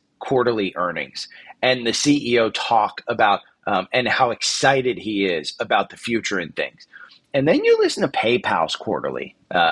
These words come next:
earnings, the C E O's just blah.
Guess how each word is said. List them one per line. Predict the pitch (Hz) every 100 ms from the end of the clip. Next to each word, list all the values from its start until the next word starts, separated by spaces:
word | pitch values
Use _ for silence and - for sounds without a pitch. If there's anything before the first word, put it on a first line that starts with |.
| -
earnings, | 92 73 76 - - - _ _ _ _ _ _ _ - - -
the | 107
C | - 147 190 170
E |
O's | 139 139 -
just | 107 98 104
blah. | 87 90 90